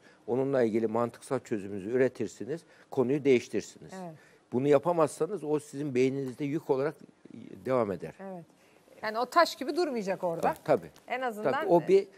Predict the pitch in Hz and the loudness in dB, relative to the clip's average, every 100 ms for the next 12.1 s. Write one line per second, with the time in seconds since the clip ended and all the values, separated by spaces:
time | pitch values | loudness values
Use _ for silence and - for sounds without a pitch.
0 | - _ - 294 330 277 262 277 330 247 | -20 _ 0 0 4 4 2 -2 -6 -2
1 | 254 262 - 277 247 135 151 160 - 147 | -4 -2 -2 0 2 4 6 4 0 -2
2 | 165 117 98 90 82 73 82 - 104 117 | -2 -2 -6 -8 -12 -12 -18 -8 -4 0
3 | 117 123 - 113 104 82 - - _ _ | -2 -4 -8 -12 -12 -14 -18 -20 _ _
4 | 196 180 156 - - 120 - 151 160 147 | -14 -12 -12 -16 -10 -10 -4 2 4 4
5 | 127 123 160 160 - 120 - 165 123 139 | 2 2 -2 -6 -4 -4 0 2 2 0
6 | 170 - _ _ _ 156 156 120 120 113 | -4 -10 _ _ _ -8 -8 0 0 2
7 | 131 120 127 120 107 123 135 - 131 - | 0 -2 -4 -6 -10 -8 -8 -4 -4 -4
8 | 139 123 - 135 139 - 113 131 123 131 | -6 -8 -12 -6 -4 -4 -8 -8 -2 0
9 | 117 135 127 - 110 87 82 76 95 104 | 0 -2 -4 -2 -2 -2 -4 -6 -6 -6
10 | 85 90 - 107 85 82 76 76 110 92 | -8 -14 -10 -8 -4 -4 -6 -10 -6 -4
11 | 98 92 82 90 87 98 - 98 87 135 | -4 -6 -10 -8 -6 -6 -6 -8 -6 -6